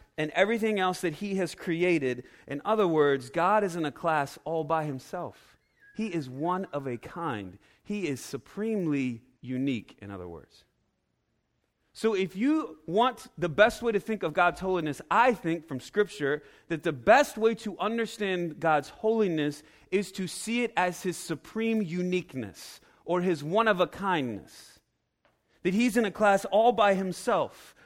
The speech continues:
But what is he unique or supremely unique in? Well, everything. That's why God's holiness,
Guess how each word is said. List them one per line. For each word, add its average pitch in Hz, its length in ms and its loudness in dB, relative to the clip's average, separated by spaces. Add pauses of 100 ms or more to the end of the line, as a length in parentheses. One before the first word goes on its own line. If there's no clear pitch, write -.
(180)
But 208 140 4
what 208 200 4
is 208 160 4
he 196 140 -2
unique 208 680 0
or 170 120 -2
supremely 220 580 0
unique 180 400 -2
in? 208 320 -2 (180)
Well, 202 200 0
everything. 226 440 0
That's 208 280 0
why 175 260 2
God's 165 300 0
holiness, 220 640 -2